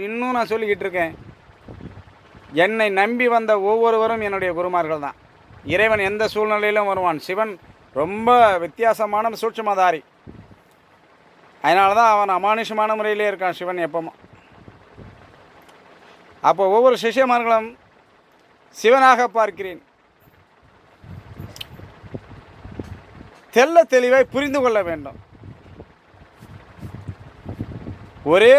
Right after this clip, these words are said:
ஒரு தவறு நடந்திருக்கலாம், அதற்காக ஒட்டுமொத்தமா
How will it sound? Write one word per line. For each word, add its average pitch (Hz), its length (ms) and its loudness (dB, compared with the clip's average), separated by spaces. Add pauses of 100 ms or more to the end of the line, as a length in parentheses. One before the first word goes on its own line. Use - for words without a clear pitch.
(140)
ஒரு 247 120 0 (120)
தவறு 247 320 0 (460)
நடந்திருக்கலாம், 208 640 -2 (1300)
அதற்காக 247 440 4 (100)
ஒட்டுமொத்தமா 240 640 -2